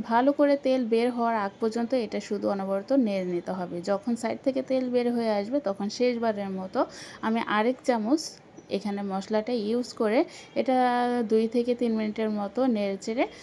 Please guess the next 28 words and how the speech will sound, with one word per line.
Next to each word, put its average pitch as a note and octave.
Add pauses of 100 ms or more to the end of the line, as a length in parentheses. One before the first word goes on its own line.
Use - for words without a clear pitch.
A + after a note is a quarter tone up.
(160)
তারপর F#3+
চুলা F#3+
থেকে A3+
নামিয়ে F3+
ফেলব। - (260)
এই G3+
তো, G3
আমার F#3
আচার G3
কিন্তু A3+ (100)
একদম G3 (120)
রেডি। A3 (460)
আর F#3+ (160)
উপরে C4+
একটু A3
আমি G#3+ (280)
আবার G3+
মশলাটা G3+
ছিটিয়ে G#3+ (180)
এটা G3+
পরিবেশন F#3+ (120)
করব। A3+ (200)
এটা B3
কামড় B3
পড়লে A3 (100)
খুবই A#3+
ভালো A#3+
লাগে A#3+